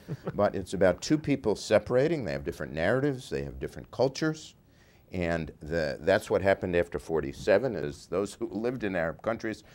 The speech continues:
some cases for centuries or millennia, were forced from their homes.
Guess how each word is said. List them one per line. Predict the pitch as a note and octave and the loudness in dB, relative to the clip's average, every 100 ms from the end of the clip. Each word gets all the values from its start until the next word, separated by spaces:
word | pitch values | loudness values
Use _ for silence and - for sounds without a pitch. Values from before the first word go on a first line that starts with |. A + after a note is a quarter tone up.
| - | -20
some | - G2 | -6 -6
cases | G2 G2+ F#2+ F2+ | -2 -2 -2 -8
for | - E2 | -8 -6
centuries | - A2+ - B2 | -2 -2 -2 -2
or | A#2 | -2
millennia, | A#2+ B2 C#3 G3 - - - | 0 2 4 2 0 -8 -6
were | G#2+ | -6
forced | - A#2 A#2 - | 0 0 0 -2
from | G2 D#2+ | -6 -4
their | D#2 | -2
homes. | F2+ A#2 C3+ F3 - | 0 2 2 -2 -8